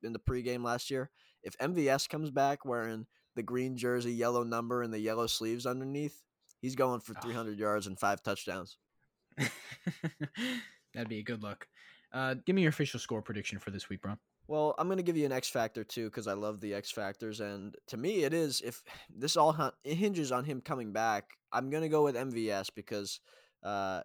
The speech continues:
Speaker 1: he's gonna take the top off that defense, kind of open up the passing game for us, and I think Rodgers is gonna be able to hit him this time,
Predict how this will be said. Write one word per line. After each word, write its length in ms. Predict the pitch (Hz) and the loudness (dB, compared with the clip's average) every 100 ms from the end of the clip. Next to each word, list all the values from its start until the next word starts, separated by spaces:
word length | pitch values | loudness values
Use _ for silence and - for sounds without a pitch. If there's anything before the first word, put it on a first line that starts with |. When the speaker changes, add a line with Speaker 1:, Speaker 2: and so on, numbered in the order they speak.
| - | -8
Speaker 1:
he's 200 | - 160 | -8 -4
gonna 160 | 180 170 | -2 0
take 200 | 175 139 | 0 0
the 40 | |
top 280 | - 135 135 | 2 4 4
off 180 | 135 - | 2 2
that 180 | 123 101 | -2 -2
defense, 460 | 123 - 120 117 | -6 -4 -4 -6
kind 160 | - 120 | -6 -6
of 80 | 104 | -2
open 200 | 131 143 | -2 0
up 120 | 139 | -4
the 80 | - | -4
passing 400 | - 127 131 127 | -2 -2 -2 -4
game 160 | 117 117 | -6 -6
for 280 | - 120 117 | -4 -2 -2
us, 140 | 117 | -4
and 100 | 110 | -8
I 40 | |
think 260 | 101 135 123 | -8 -8 -2
Rodgers 420 | 113 110 110 113 | 2 2 2 -6
is 40 | 117 | -8
gonna 160 | 117 | -6
be 120 | 110 117 | -2 -4
able 120 | 101 | -4
to 80 | 98 | -6
hit 200 | 120 127 | -4 -4
him 140 | 110 | -4
this 160 | 104 - | -6 -8
time, 380 | 101 104 104 | -6 -6 -6